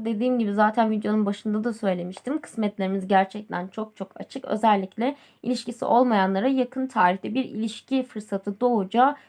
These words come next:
görünüyor. Kartlarımızda mutlu olacağınız, gerçekten huzurlu olacağınız da bir ilişki olacak.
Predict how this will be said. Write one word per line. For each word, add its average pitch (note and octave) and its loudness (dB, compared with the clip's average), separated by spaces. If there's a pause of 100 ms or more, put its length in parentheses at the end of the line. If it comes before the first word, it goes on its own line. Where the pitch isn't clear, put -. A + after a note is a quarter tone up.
(120)
görünüyor. A#3 2
Kartlarımızda G3+ 0
mutlu B3+ 2
olacağınız, G#3 2
gerçekten G#3 0
huzurlu A3 -4
olacağınız G#3 0
da A3+ -2
bir A3 -4
ilişki A3+ -6
olacak. G#3+ 2